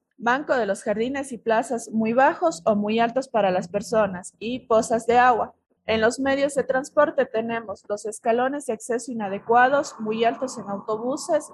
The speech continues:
metro, autos, tren o avión. Movimientos bruscos dentro del vehículo, tiempos cortos para entrar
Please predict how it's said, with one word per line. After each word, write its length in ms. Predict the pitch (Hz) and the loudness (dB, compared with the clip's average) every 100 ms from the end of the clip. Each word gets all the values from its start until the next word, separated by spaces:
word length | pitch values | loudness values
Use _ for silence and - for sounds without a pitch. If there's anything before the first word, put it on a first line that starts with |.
| 233 | -12
metro, 640 | 226 240 262 - 320 262 - | -6 -2 -4 0 0 0 -2
autos, 500 | 208 233 - 302 - - | 0 0 0 -4 -4 -4
tren 220 | 240 254 - | -4 -4 -2
o 140 | 202 | 0
avión. 420 | 196 214 214 185 _ _ _ _ _ _ - | 0 0 -2 -2 _ _ _ _ _ _ -4
Movimientos 680 | 233 254 269 311 302 269 | -2 -2 -6 -4 -2 -2
bruscos 460 | 226 247 254 254 254 | -2 -6 -4 -4 -4
dentro 320 | 220 247 233 | -6 -2 0
del 140 | 220 226 | 0 0
vehículo, 640 | 240 285 - 226 190 - _ _ | 0 -2 -8 -8 -8 -12 _ _
tiempos 440 | 240 262 262 240 - | -2 -2 -2 -6 -4
cortos 480 | 277 285 294 311 | -2 -2 -4 -8
para 240 | - 202 196 | -2 -2 -2
entrar 360 | - 247 254 | 0 4 4